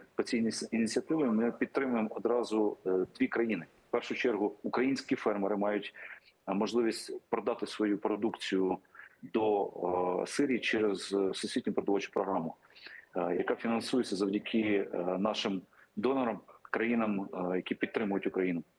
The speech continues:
І це продовольство йде до Сирії, знімаючи навантаження з, е, продов-, продовольчого ринку, тому що насправді після побаченого в Сирії чотирнадцять років війни дали, е,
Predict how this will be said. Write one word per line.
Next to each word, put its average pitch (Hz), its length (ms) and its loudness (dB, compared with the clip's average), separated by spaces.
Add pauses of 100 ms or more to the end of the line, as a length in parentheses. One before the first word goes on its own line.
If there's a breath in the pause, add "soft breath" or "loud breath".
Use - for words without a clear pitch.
(220 soft breath)
І 120 60 -6
це - 140 0
продовольство 151 520 0
йде 123 180 0
до 107 420 2
Сирії, 151 340 0
знімаючи 110 600 0
навантаження 104 880 0
з, - 180 -6
е, 104 180 4 (1160 loud breath)
продов-, 113 520 -2
продовольчого 110 540 0
ринку, 110 220 -2
тому 95 220 -4
що - 280 0
насправді 92 840 0 (260 loud breath)
після 110 200 0
побаченого 110 460 0
в - 60 -6
Сирії 117 460 2 (540 soft breath)
чотирнадцять 127 600 -2
років 117 240 0
війни 120 280 2
дали, 101 460 2 (300)
е, 92 60 -2